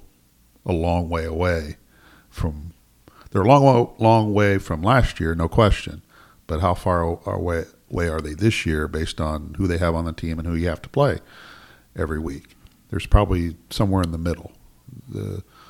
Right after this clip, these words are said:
the fact that they've been in these games, and you shouldn't have to be in a game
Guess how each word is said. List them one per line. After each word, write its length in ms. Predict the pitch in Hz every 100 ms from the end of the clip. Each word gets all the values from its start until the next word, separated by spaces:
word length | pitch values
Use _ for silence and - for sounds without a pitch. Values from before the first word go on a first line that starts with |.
| - - _
the 80 | -
fact 200 | 117 110
that 120 | 92
they've 220 | 95 82
been 160 | 92 127
in 120 | 117
these 180 | 101 95
games, 440 | 90 80 87 101
and 260 | - 82 82 - _ _ _ - 104
you 160 | 95
shouldn't 460 | - - 92 85 - _ -
have 280 | 104 90 -
to 80 |
be 220 | 76 101 87
in 60 |
a 40 | 80
game 420 | 82 82 85